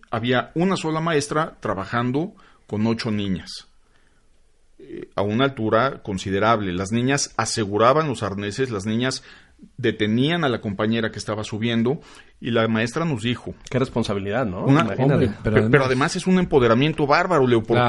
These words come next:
Speaker 3: Claro.
Speaker 1: estas niñas
Speaker 2: Se sientan,
Speaker 1: de,
Speaker 2: claro.
Speaker 1: de catorce o quince años
Speaker 2: Están cuidando a sus
Speaker 1: se,
Speaker 2: compañeras.
Speaker 1: se dan cuenta de que tienen la seguridad de sus compañeras en las manos y las otras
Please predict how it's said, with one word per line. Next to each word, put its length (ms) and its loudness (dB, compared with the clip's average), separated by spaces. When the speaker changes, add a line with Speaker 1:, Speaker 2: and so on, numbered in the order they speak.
Speaker 3:
Claro. 120 4
Speaker 1:
estas 280 2
niñas 520 4
Speaker 2:
Se 120 -2
sientan, 320 4
Speaker 1:
de, 80 -8
Speaker 2:
claro. 360 4
Speaker 1:
de 120 0
catorce 480 0
o 80 -4
quince 340 2
años 240 4
Speaker 2:
Están 140 4
cuidando 400 8
a 40 4
sus 120 -2
Speaker 1:
se, 160 6
Speaker 2:
compañeras. 240 2
Speaker 1:
se 100 4
dan 160 2
cuenta 340 2
de 100 0
que 120 0
tienen 680 0
la 240 2
seguridad 280 2
de 100 0
sus 120 -10
compañeras 460 0
en 80 0
las 140 0
manos 560 0
y 120 -2
las 200 -2
otras 460 -2